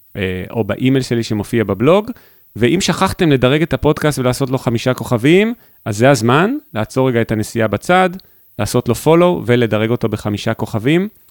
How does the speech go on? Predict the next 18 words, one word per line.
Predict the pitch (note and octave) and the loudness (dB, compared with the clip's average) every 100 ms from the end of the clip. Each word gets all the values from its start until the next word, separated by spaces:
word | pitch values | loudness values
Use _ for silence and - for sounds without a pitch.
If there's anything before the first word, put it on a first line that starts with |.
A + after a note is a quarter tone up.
| _ _ | _ _
זה | A2 | -2
יעזור | G#2 G#2+ C3 | 0 2 4
לו | B2+ | 4
להגיע | G#2+ G#2+ B2 | 2 2 0
לעוד | A2 A#2 | 2 0
אנשים | A2+ G#2 A#2+ | -2 -4 -4
שזה | A#2 A2 A2 | -4 -2 -2
יעניין | G2+ A2+ | 0 -2
אותם. | D3+ F3 F#3 G3+ _ _ _ - | 0 0 0 -2 _ _ _ -6
אני | A2+ | -2
אגיד | B2+ | 0
עוד | C3 | 0
משפט | A#2+ - B2 | 0 -2 -2
סיכום, | - B2+ E3+ F#3+ | -2 0 4 4
אנחנו | E3+ B2+ A2+ | 2 -2 -4
מקליטים | G#2+ A2 - D3+ | -6 -6 -4 -2
את | D3 | -4
הפודקאסט | C3 C3+ C3+ C#3+ C#3+ - | -2 -2 0 0 -2 -4